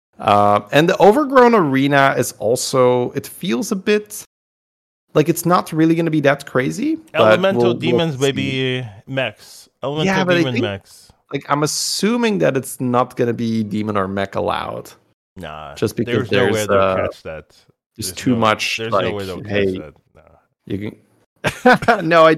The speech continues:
Speaker 1: I think that's probably already, uh, I'd have to check the Twitter post, but I think it's there.
Speaker 2: Okay,
Speaker 1: Where it's like,
Speaker 2: fair
Speaker 1: "Hey,
Speaker 2: enough.
Speaker 1: we're not gonna," it probably Dragon's out as well 'cause of the,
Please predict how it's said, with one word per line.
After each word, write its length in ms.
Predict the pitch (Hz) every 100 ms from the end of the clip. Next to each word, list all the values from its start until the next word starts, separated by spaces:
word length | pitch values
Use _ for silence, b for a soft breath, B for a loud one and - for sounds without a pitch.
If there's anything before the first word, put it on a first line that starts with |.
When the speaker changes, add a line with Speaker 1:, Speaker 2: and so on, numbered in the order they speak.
| -
Speaker 1:
I 60 | -
think 300 | - 370 262
that's 440 | 113 107 - - _ _ _ _ -
probably 440 | 120 110 107 101
already, 420 | 95 95 95 95
uh, 320 | 92 92 92 - _ _ _ _ _ _ _ _ _ _ -
I'd 100 | 127
have 120 | 202
to 100 | -
check 280 | 127 147 -
the 80 | 113
Twitter 260 | - 107 101
post, 320 | 98 95 -
but 100 | 104
I 60 |
think 460 | 101 _ - 131 123
it's 180 | 110 -
there. 320 | - - - -
Speaker 2:
Okay, 380 | 90 - - -
Speaker 1:
Where 100 | 104
it's 120 | -
like, 120 | 101
Speaker 2:
fair 80 | -
Speaker 1:
"Hey, 40 | 110
Speaker 2:
enough. 60 |
Speaker 1:
we're 80 | 101
not 180 | 110 110
gonna," 280 | 104 101 98
it 140 | 131 -
probably 280 | 220 214
Dragon's 420 | 143 120 113 110 107
out 140 | 101
as 120 | 95
well 160 | 95 95
'cause 160 | 104
of 140 | 98 98
the, 260 | 98 98